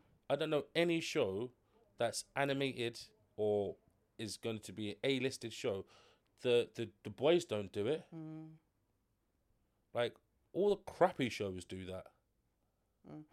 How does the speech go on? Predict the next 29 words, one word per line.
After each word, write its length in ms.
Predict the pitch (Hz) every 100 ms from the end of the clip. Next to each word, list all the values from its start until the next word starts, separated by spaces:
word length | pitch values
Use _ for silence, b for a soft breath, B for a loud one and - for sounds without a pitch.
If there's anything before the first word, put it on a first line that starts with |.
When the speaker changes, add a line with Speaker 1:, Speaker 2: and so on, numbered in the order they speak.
| -
Speaker 1:
Like 80 | 135
Speaker 2:
And 60 | 208
you 40 |
know 120 | 254 269
what? 100 | 180
I'm 160 | 202
gonna 160 | 202 254
say 160 | 220
something 240 | 196 196 151
controversial. 560 | 175 160 160 170 - - -
Speaker 1:
Go 80 | 151
ahead. 120 | 175
Speaker 2:
I 240 | 202 226 220
think 320 | 185 156 - - _
the 120 | 156
del-, 240 | 156 160 160 -
not 220 | 233 185
the 80 | 160
delay, 400 | 156 151 131 131
but 200 | 170 - b -
between 340 | - - 214 -
the 80 | 180
time 280 | - 233 226
between 460 | 208 202 180 170 - _ -
season 480 | - 196 185 180
one 360 | 180 175 160 208 214 b b _ -
and 400 | 170 165 165 165
season 340 | 175 165 165
two, 420 | 160 - 151 147